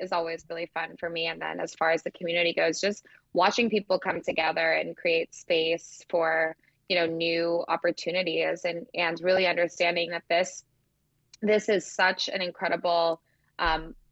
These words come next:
chance to own history, like, the history of the digital renaissance and,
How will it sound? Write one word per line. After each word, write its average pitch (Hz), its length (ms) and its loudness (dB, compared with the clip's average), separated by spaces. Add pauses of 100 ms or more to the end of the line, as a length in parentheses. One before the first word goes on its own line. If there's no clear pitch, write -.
chance 175 560 -2
to - 260 -4
own 165 560 -2
history, 190 720 -2
like, 185 160 2
the 180 80 2
history 180 460 2
of 170 140 2
the 170 80 2
digital 160 340 0
renaissance 160 720 -2
and, 160 160 -4